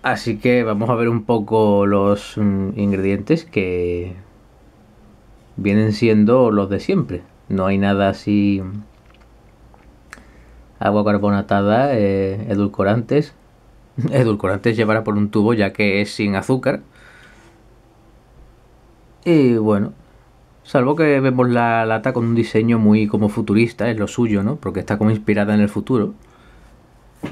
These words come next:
La era de la inteligencia artificial, donde a los humanos ya no nacemos, sino se nos cultiva. Así que vamos a dejarnos de tanta pa-, palabrería de, mm, ciencia ficción y vamos a lo que, eh,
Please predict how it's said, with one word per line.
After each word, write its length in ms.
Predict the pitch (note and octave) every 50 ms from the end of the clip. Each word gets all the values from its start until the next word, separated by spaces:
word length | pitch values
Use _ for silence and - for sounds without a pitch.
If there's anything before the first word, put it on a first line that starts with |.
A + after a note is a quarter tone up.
| - - -
La 220 | - F#2+ F#2+ F#2+ F#2+
era 160 | G2 G#2 G2+
de 100 | G2+ G#2
la 140 | G2+ G2+ G#2
inteligencia 500 | G2+ G2+ G#2 F#2+ F#2+ - G#2+ G2+ G#2+ G#2
artificial, 520 | - - G#2+ A#2 G#2+ G#2 D3 D#3+ F#3 B3+ - - _ _ - - - - - _ - - - - - _ _ _ _ - - - - - -
donde 440 | - F#2+ F2+ F#2 F2+ F#2+ F#2+ F#2+ F#2+
a 80 | F#2+ G2
los 100 | F#2+ F#2
humanos 360 | G2 G2+ G2+ G2+ G#2 G#2 G#2
ya 320 | G#2 G#2+ G#2 G2+ G2+ G2+
no 80 | G2 G#2
nacemos, 440 | G#2 F#2+ F2+ - D#3+ C#3+ D3+ F3 -
sino 160 | - G2+ G2
se 100 | - G#2+
nos 140 | G2+ G2+ -
cultiva. 420 | - G#2 F#2+ - D3+ E3 E3 C#3+ - - _ _ _ _ _ _ _ - - - - - - - - - _ _ _ _ - _ _ _ _ - - - -
Así 100 | - -
que 140 | G2 - G2+
vamos 140 | G2 G2 G2+
a 20 | G2+
dejarnos 220 | G#2 A2 G2+ G2+
de 40 | G2+
tanta 220 | G#2+ G#2 G#2 G2+
pa-, 320 | G2+ G#2 G#2+ G#2+ G#2 G#2+ G#2+
palabrería 440 | A#2+ A2 A2 A2 G#2+ G#2 G#2+ A2+ A2
de, 540 | G#2+ A2 C3 A#2 A#2+ A#2+ B2 B2 A#2+ G#2
mm, 1200 | A2+ A#2 A2+ A2+ A2 A2 A#2 A2 - - - - - - - - - - - - - - - D3+ C#3+
ciencia 280 | C3 C#3+ C3 A#2 B2+
ficción 340 | A2 A#2+ A2+ G#2+ A2+ A2 A#2
y 40 | A#2+
vamos 280 | A2+ G#2+ G#2 A2 G#2+ A2
a 340 | A2+ G#2 G2+ G2+ G2 G#2 A#2+ C3 - - - - - - - - - - - -
lo 140 | - G#2+ A2
que, 380 | - - - E3+ F#3+ - _ - - -
eh, 160 | D#4 D#4+